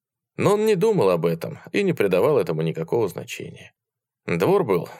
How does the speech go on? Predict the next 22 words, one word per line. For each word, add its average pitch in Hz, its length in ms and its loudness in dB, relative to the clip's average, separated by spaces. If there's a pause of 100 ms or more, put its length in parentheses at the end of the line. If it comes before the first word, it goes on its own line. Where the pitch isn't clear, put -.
чисто - 280 -2
подметён. 85 680 -4 (380)
Куртина 139 580 -2
против 85 440 -2
главного 85 500 0
подъезда 85 760 -2
была 120 320 2
уставлена 104 600 0
цветами, 85 640 -2 (360)
закутанными 82 680 -2
соломой 107 800 -2
и 156 100 -2
увязанными 85 640 0
рогожей. - 640 -4 (420)
Красавец 127 580 0
Лукьянов 139 640 0
и 123 80 -2
Пастухов, - 720 -4
надевшие 87 560 0
лучшие 87 420 -2
свои 85 300 0
шинели, 95 640 0